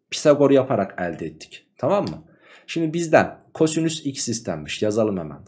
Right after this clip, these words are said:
Kosinüs x eşittir. E hocam komşu bölü hipotenüstü yani kök üç bölü üç müdür? Aynen öyle. Devam. Tanjant x istenmiş hocam.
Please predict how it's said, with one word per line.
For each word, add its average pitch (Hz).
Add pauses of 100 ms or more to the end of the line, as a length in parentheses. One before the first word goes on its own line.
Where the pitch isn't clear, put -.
Kosinüs 165
x -
eşittir. - (640)
E 139
hocam 151
komşu 151
bölü 165
hipotenüstü 156
yani 117
kök 135
üç -
bölü 156
üç 185
müdür? - (300)
Aynen 110
öyle. 80 (200)
Devam. 143 (600)
Tanjant 170
x 147
istenmiş 85
hocam. 82